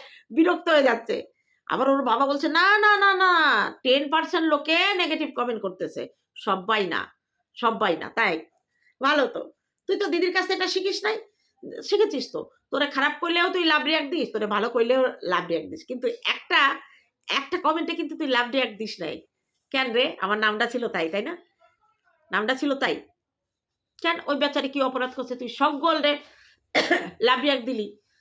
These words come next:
ওরে দিলি না, শুধু আমার নামটা ছিল বলে সেখানে এত রাগ আমার ওপরে কেন রে? কি করছি আমি তোরে? তুই অনেক মিথ্যা কথা বলিস, মিথ্যা কথা তো এতদিন আমি খুঁজি নাই তোর ভিডিওতে।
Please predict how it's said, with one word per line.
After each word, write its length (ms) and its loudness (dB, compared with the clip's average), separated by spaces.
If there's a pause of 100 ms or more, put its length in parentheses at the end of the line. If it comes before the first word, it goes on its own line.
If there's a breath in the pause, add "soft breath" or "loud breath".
(200)
ওরে 160 2
দিলি 220 2
না, 180 -4 (640)
শুধু 140 0
আমার 200 4
নামটা 300 0
ছিল 220 2
বলে 200 2
সেখানে 320 -10 (880)
এত 180 -8
রাগ 240 2
আমার 200 2
ওপরে 240 -2
কেন 240 -4
রে? 220 -4 (380)
কি 100 -6
করছি 300 -2
আমি 140 0
তোরে? 360 -6 (1080 soft breath)
তুই 100 4
অনেক 300 2
মিথ্যা 280 -2
কথা 180 0
বলিস, 480 -6
মিথ্যা 240 -2
কথা 180 0
তো 80 0
এতদিন 280 0
আমি 140 -2
খুঁজি 280 4
নাই 160 0
তোর 120 -2
ভিডিওতে। 440 -6